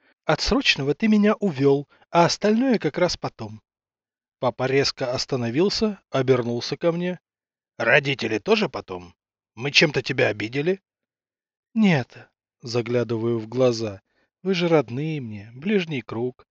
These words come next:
но не личный. Понимаешь, пап? Все остальное потом мне могут говорить только они.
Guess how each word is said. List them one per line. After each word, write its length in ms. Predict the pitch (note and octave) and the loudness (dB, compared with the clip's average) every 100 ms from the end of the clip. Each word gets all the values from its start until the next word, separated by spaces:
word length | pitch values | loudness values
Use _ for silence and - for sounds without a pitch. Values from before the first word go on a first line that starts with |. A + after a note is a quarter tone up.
| _ - | _ -4
но 140 | G#3 | -2
не 160 | G3 G3+ | 0 0
личный. 640 | E3 A2 - - F#2+ F2 _ _ _ _ | -2 -4 -8 -8 -14 -20 _ _ _ _
Понимаешь, 460 | B2+ G#2+ B2+ G#3 - | -10 -8 -4 -4 -4
пап? 180 | - - _ _ _ _ | -12 -14 _ _ _ _
Все 220 | - B3 B3 | -4 2 2
остальное 480 | - A3 G3+ G#3 | 2 -2 0 0
потом 500 | F#3+ E3 - G3 G3 - | 0 -4 2 2 2 -4
мне 260 | D#3+ E3+ D#3+ | -4 -2 0
могут 320 | E3 D3+ C3 | 0 -2 -2
говорить 440 | A#2+ C3 C3+ G3 _ | 0 2 2 -2 _
только 380 | - F3 - F3 - | -4 -4 -4 -6 -4
они. 520 | B2 A#2 G#2 G2 G2+ | -6 -6 -10 -12 -18